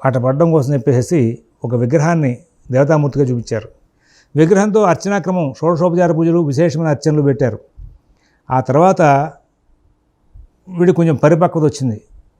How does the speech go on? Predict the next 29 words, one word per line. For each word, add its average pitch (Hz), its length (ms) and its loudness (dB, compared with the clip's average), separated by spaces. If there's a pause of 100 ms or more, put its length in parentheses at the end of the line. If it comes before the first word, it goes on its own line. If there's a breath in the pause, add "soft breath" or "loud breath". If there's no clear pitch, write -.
(400)
ఉపాసన 208 460 0
తీసుకోగానే 202 480 -6
అక్కడ 156 140 -4
ఆగిపోకూడదు. 160 840 -2 (1120)
ఇవాళ 175 160 2
గణపతి 170 360 2
ఉపాసన 170 260 0
తీసుకున్నాం, 135 400 -6
ఈ 139 100 -2
గణపతి 175 320 0
గురించి 190 180 0
సంబంధించిన 160 440 -2
రీసెర్చ్ 147 400 -2
మొత్తం 160 340 0
చేసుకుంటూ 156 260 -2
వెళ్ళాలి 131 220 0
పురాణంలో. 123 400 -6 (100)
అలా 143 320 2 (120)
చెయ్యని 202 260 2
ఉపాసకుడు 170 580 0
వృధా, 139 380 -2 (540)
వాడు 143 200 -2
మళ్ళీ 170 440 0
ఇంకో 147 140 -4
జన్మ 143 220 0
ఎత్తాల్సింది, 131 300 -2
వాడికి 123 200 -2
మోక్షం 131 260 -6
రాదు. 101 200 -6